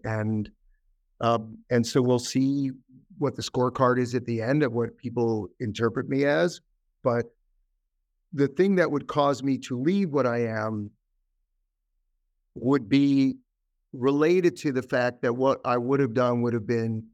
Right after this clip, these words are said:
informing and educating people. And what I love is to give people tools. If you're willing to raise your hand and not bitch and do the work,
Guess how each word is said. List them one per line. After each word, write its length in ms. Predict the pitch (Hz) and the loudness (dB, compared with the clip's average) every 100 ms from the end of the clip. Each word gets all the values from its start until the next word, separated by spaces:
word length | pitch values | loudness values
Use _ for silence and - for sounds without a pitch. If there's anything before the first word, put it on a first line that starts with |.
| _ - | _ -6
informing 500 | 120 117 131 127 123 | -4 -2 0 2 2
and 80 | 113 | 0
educating 560 | 113 101 - 107 107 104 | -2 -6 -4 -4 -4 -6
people. 460 | - - - - _ _ _ _ _ _ _ | -10 -16 -20 -20 _ _ _ _ _ _ _
And 500 | 120 120 117 113 110 - _ _ _ _ | -2 0 0 0 -4 -8 _ _ _ _
what 180 | - 135 | 0 2
I 200 | 151 185 | 4 4
love 420 | 165 131 127 120 - _ _ - | 2 2 0 -2 -6 _ _ -4
is 180 | 131 - | -4 -4
to 80 | |
give 220 | 113 139 - | 0 0 0
people 300 | 135 - 110 | -4 -4 -10
tools. 800 | - 139 123 113 113 104 - - _ _ | -6 -2 -2 -2 -6 -8 -12 -18 _ _
If 140 | 110 - | -6 0
you're 120 | 185 | 2
willing 240 | 214 202 | 4 2
to 60 | 160 | 0
raise 280 | 135 147 139 | 0 0 0
your 120 | 143 | -2
hand 420 | 123 104 98 - - _ _ _ _ _ | -4 -8 -10 -14 -20 _ _ _ _ _
and 160 | 123 117 | -6 0
not 320 | 131 147 143 | 2 0 0
bitch 380 | 131 113 - - - | -2 -2 -8 -18 -12
and 160 | 110 98 | -8 -2
do 160 | 139 | 0
the 100 | 147 | 2
work, 360 | 127 123 107 - | 2 0 -2 -8